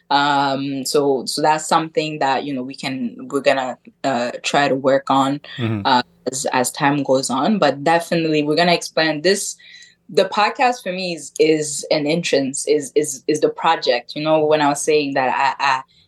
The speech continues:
Speaker 1: I, I knew I wanted to say things, I didn't know in what form, I didn't know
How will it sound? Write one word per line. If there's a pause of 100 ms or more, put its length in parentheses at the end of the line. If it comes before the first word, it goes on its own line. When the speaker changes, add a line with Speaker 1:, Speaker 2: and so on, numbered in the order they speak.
(120)
Speaker 1:
I,
I
knew
I
wanted
to
say
things,
I
didn't
know
in
what
form,
I
didn't
know